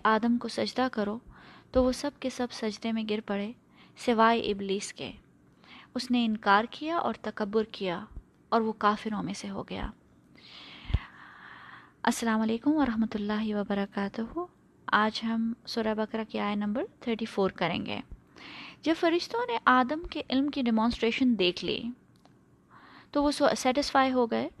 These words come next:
تب اللہ تعالیٰ نے انہیں حکم دیا کہ آدم کو سجدہ کرو۔ فسجدوا، تو ان سب نے سجدہ کیا۔ سورہ سعد میں آتا ہے، "إِذْ قَالَ رَبُّكَ لِلْمَلَائِكَةِ إِنِّي خَالِقٌ بَشَرًا مِّن طِينٍ۔"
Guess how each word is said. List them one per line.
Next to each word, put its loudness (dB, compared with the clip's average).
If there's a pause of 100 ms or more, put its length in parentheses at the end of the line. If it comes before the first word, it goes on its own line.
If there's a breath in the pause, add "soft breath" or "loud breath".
(140 loud breath)
تب 4
اللہ 6
تعالیٰ 2
نے 0
انہیں -2
حکم -2
دیا 0
کہ -8
آدم 0
کو -8
سجدہ -4
کرو۔ -6 (640)
فسجدوا، 2 (380 loud breath)
تو 2
ان 0
سب -4
نے 2
سجدہ -2
کیا۔ -4 (800 loud breath)
سورہ 4
سعد 6
میں -6 (160)
آتا 0
ہے، -4 (720 loud breath)
"إِذْ 2
قَالَ 8 (120)
رَبُّكَ -2
لِلْمَلَائِكَةِ -2
إِنِّي -6
خَالِقٌ 0
بَشَرًا -2
مِّن 4
طِينٍ۔" -2